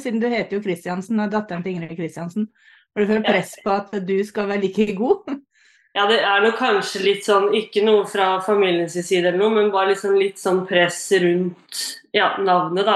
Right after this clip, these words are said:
Speaker 2: at man føler liksom
Speaker 1: Ja,
Speaker 2: at man
Speaker 1: de
Speaker 2: skal
Speaker 1: forventer.
Speaker 2: Og så i fjor så var det første løpet jeg skulle være med på, var sånn lite løp, eh,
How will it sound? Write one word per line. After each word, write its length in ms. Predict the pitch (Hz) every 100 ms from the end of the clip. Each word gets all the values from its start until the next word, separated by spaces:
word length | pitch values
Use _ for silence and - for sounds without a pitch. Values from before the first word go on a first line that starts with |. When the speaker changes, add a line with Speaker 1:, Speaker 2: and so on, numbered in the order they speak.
| 180
Speaker 2:
at 80 | 196
man 160 | 180
føler 300 | 180 190 170 175
liksom 240 | 214 175
Speaker 1:
Ja, 60 | -
Speaker 2:
at 100 | 214
man 160 | 208
Speaker 1:
de 60 | 208
Speaker 2:
skal 100 | 220
Speaker 1:
forventer. 640 | 170 160 170 - 190 185 - - _ _ _ _ 214
Speaker 2:
Og 80 |
så 160 | 214 220
i 80 | 214
fjor 240 | 220 208 214
så 80 | 233
var 160 | 208
det 140 | 208 208
første 320 | 220 - 208
løpet 240 | 185 180 180
jeg 140 | 180
skulle 160 | 208 190
være 100 | 185
med 60 |
på, 80 | 208
var 160 | 196 196
sånn 160 | 202 202
lite 400 | 214 180 - 196
løp, 320 | 180 180 180 208
eh, 280 | 190 185